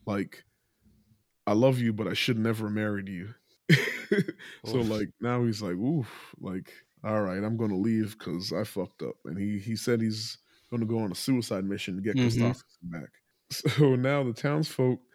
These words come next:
Speaker 1: uh, decide to go looking around the sewer, uh, for Christopherson. And when I say townsfolk, I mean, like, the animals. And, like, they're walking around calling his name,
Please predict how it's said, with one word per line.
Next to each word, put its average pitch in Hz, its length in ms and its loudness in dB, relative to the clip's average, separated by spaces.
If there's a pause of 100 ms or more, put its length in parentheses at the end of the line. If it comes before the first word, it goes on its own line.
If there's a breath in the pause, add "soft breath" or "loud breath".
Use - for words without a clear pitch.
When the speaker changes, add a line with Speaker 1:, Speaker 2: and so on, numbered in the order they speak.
(420 soft breath)
Speaker 1:
uh, 107 220 2
decide 117 480 0
to 104 60 -2
go 110 160 2
looking 120 280 2
around 113 300 2
the 95 60 -2
sewer, 123 680 2
uh, 95 400 0
for 110 240 -2
Christopherson. 110 640 -2
And 80 120 -6
when 127 80 4
I 151 40 6
say 123 140 2
townsfolk, 110 440 -4
I 98 40 -4
mean, 107 140 -2
like, 85 120 -4
the 65 80 -6
animals. 76 460 -10 (180)
And, 101 80 -10
like, 98 120 -6
they're 117 100 -2
walking 123 380 2
around 113 440 0
calling 117 260 0
his 104 160 0
name, 104 460 -2